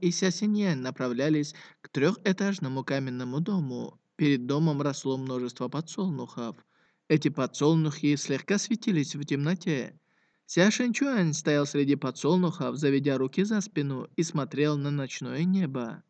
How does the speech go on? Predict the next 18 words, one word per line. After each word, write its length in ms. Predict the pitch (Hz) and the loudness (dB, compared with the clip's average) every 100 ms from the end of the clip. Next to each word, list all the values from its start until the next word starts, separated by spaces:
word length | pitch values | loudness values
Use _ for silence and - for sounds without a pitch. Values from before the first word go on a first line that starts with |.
| _ _ _ _ - | _ _ _ _ -2
Как 180 | 156 156 | 0 2
главу 300 | 135 143 208 | 2 2 2
клана 320 | 226 233 226 | 0 0 -2
Ся, 420 | - 226 131 - - | 0 0 -2 -4 -10
Ся 240 | - 143 | -2 0
Шэньчуаня 680 | 135 143 135 123 131 170 160 | 0 -2 -2 -2 2 2 2
уважали 540 | 151 139 127 131 131 131 | 0 -2 0 0 0 0
в 40 | |
Бескрайнем 540 | 135 - 135 120 131 | -2 -4 -6 -4 -2
море. 500 | 185 185 151 120 117 - _ _ _ - | -2 -2 -4 -6 -8 -14 _ _ _ -2
Однако 440 | 147 143 139 143 | 0 2 0 0
на 120 | 139 | 0
этом 260 | 131 131 123 | -2 -4 -4
острове 640 | 143 151 151 139 139 135 - | -2 -2 0 2 2 2 0
его 240 | 180 165 139 | 0 2 2
никто 360 | 139 - 135 | -2 -4 -4
не 120 | 127 | -4
посещал. 760 | 123 127 156 160 151 127 110 | -4 -2 -2 -2 -2 -4 -6